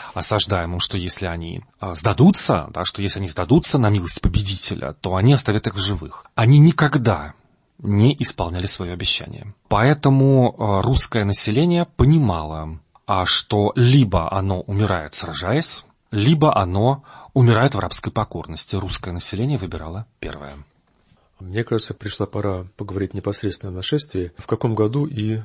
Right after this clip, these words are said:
Speaker 2: где монголы ударили по Руси?
Speaker 1: Прежде мы даже можем сказать, что в тысяча двести тридцать шестом году монголы ударили по Европе. И, а, в Европе, конечно, у них, а, изначально были три соперника,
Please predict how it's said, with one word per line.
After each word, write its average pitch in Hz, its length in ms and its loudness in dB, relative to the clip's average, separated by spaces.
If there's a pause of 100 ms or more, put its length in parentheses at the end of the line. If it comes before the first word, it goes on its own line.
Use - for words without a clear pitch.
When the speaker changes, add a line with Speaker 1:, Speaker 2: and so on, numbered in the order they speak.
Speaker 2:
где 95 380 -6 (100)
монголы 107 500 -2
ударили 101 360 -4
по - 160 -8
Руси? - 320 -10 (320)
Speaker 1:
Прежде 131 340 2
мы 113 140 2
даже 110 240 0
можем 104 280 0
сказать, 107 520 -2
что - 240 -2
в - 80 -14
тысяча 117 320 -2
двести 101 320 -2
тридцать 101 320 -4
шестом 98 360 -2
году 95 280 -2
монголы 104 400 -2
ударили 98 320 -4
по - 100 -4
Европе. 90 640 -4 (540)
И, 98 360 0 (140)
а, 92 280 -2
в 87 100 -10
Европе, 110 500 0
конечно, 104 720 -2
у 104 140 -4
них, 98 500 -6
а, 90 400 -8
изначально 95 680 -2
были 80 200 -10
три 98 380 -4 (180)
соперника, 104 800 -8